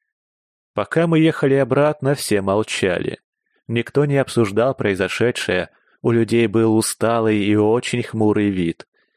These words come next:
Я заметил, что Васко старался поддерживать своих людей, но и он был на пределе.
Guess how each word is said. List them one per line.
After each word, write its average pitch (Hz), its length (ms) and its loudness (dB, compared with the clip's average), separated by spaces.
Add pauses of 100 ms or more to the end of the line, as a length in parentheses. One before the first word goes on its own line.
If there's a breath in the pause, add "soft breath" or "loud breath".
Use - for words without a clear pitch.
(380)
Я 143 220 0
заметил, 160 420 2
что 139 240 0
Васко 139 460 0
старался 117 560 -2
поддерживать 123 640 0
своих 120 320 0
людей, 104 480 2 (340 soft breath)
но 113 220 0
и 113 180 2
он 117 320 2
был 98 240 2
на 95 140 0
пределе. 101 680 0